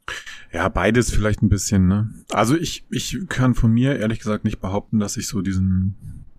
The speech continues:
<clears throat> also dass das ein Gedanke ist, der mich jetzt so wahnsinnig umtreibt. Also ich,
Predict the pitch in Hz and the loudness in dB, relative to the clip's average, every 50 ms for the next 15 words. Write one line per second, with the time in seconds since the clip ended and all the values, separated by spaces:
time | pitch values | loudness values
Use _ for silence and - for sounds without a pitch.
0 | - - - - 110 117 110 101 92 87 85 - 90 85 87 - 92 - - 98 | -20 -10 -4 0 2 2 4 2 2 0 0 -2 -4 -4 -4 -4 -4 -4 -4 -4
1 | - - 95 87 87 - 90 92 98 - - - - - 92 85 85 90 107 - | -2 0 -2 -2 0 0 -2 -2 -2 -2 -6 -6 -4 -2 0 0 0 0 -2 -4
2 | - 85 - - 92 82 85 87 87 90 90 90 90 85 87 - - - - 90 | -6 -6 -4 -4 -4 -2 -2 0 0 0 0 -2 -2 -4 -4 -6 -8 -6 -4 -2
3 | 87 98 - - - - 85 90 107 - - - 87 85 87 85 80 - - - | -2 -2 -4 -6 -6 -4 -2 -2 -4 -4 -6 -6 -4 -2 -2 -2 -4 -4 -6 -14